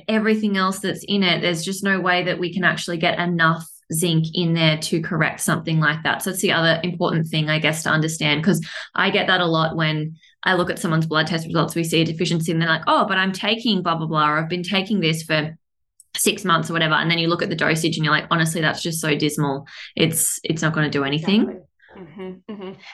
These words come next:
Speaker 2: And I think on the flip side too, which is such a good point, and we see this in both ways, is that
Speaker 1: Mm.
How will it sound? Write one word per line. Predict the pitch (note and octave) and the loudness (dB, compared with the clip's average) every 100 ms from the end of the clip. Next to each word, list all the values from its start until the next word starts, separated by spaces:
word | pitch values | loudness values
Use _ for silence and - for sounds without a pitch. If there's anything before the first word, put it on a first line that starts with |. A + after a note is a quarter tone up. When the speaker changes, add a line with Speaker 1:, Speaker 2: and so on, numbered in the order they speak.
| - | -2
Speaker 2:
And | A3+ | 0
I | G#3 | 0
think | G#3+ | 0
on | G#3 | -2
the | F#3 | -2
flip | - A#3 | 0 0
side | - F3 F3 | 2 -2 -2
too, | - G#3+ G3 E3 | -4 0 0 -2
which | F3 | -6
is | F#3 | -4
such | - A3+ F#3+ | -2 -2 -6
a | |
good | F#3 E3+ | -10 -10
point, | - F3+ F3 F3 _ - | -4 -4 -4 -10 _ -4
and | F3+ | -2
we | F#3 | -4
see | F#3 F3 | -2 -4
this | F3 F#3 | -4 -6
in | E3+ | -4
both | D#3+ G3 A3+ | 0 0 0
ways, | F#3 E3 F3 | -2 -2 -4
is | - - | -6 -2
that | F3 F3 | -2 2
Speaker 1:
Mm. | G3 F#3+ | 0 0